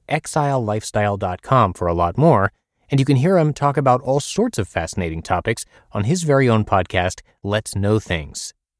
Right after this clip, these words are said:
Speaking of podcasts, we have six of them here in our network. Five of them have this very same format, narrating articles to you. So if you like this idea of blog posts being read to you every day for free,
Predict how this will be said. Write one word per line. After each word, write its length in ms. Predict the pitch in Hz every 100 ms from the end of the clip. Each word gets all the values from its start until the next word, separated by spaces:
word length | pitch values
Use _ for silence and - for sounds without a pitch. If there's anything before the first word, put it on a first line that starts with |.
| _
Speaking 440 | - - 101 95
of 100 | 85
podcasts, 580 | - 127 139 147 185 -
we 120 | 131
have 180 | 113 113
six 360 | - - 247 -
of 120 | 110
them 160 | 87 90
here 240 | 104 95
in 80 | 95
our 160 | 101
network. 560 | 101 104 117 165 - -
Five 380 | _ - 180 175
of 80 | 113
them 220 | 110 107
have 180 | 104 -
this 180 | 113 -
very 240 | 151 202
same 300 | - 147 135
format, 520 | - 143 117 76 -
narrating 380 | 104 113 110 104
articles 400 | 107 104 92 -
to 180 | - 90
you. 200 | 76 67
So 340 | - - 90
if 160 | 90 -
you 80 | 87
like 300 | 92 160 214
this 220 | 220 -
idea 360 | 123 90 90 92
of 220 | 87 -
blog 260 | 98 123
posts 300 | - 110 107
being 240 | - 98 87
read 240 | 98 123
to 80 | -
you 180 | 104 104
every 280 | - 143 196
day 200 | 127 104
for 160 | - -
free, 500 | - 202 185 80